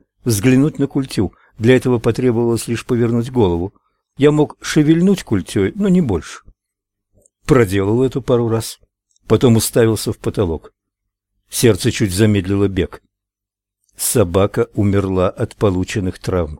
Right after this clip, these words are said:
отчеканил я, «и шока. Вскрытие это подтвердит». Да только никто не проводил вскрытие собак, которым ломали кости и которых превращали в желе хаммеры, управляемые безответственными,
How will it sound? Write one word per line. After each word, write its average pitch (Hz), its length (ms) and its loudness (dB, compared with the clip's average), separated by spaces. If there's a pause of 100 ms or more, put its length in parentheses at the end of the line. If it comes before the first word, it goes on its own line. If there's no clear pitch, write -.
(160)
отчеканил 95 640 -4
я, 90 220 -2 (380)
«и 127 120 2
шока. 90 560 -2 (300)
Вскрытие 110 680 0
это 117 300 -4
подтвердит». 92 840 -10 (1200)
Да 127 220 2
только 143 320 2
никто 135 320 4
не 123 100 4
проводил 120 480 -2
вскрытие 87 500 -6
собак, - 460 0 (140)
которым 107 360 4
ломали 95 320 2
кости - 380 -2
и 139 140 -4
которых 110 360 0
превращали 98 580 -2
в 87 80 -4
желе 92 360 -2 (220)
хаммеры, 101 560 0 (200)
управляемые 104 760 4 (240)
безответственными, 196 1120 0